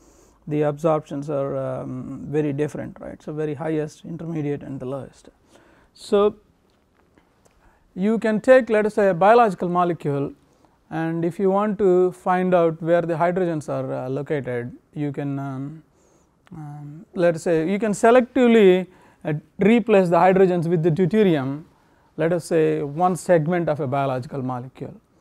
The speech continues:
and study the scattering from it, okay,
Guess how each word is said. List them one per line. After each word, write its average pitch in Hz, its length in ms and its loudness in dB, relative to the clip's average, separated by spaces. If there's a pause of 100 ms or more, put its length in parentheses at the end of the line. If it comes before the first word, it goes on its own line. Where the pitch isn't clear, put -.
(360)
and 151 200 -8
study 196 300 6
the 180 140 2
scattering 170 480 2
from 139 240 -6
it, 135 160 -10 (1040)
okay, - 180 -20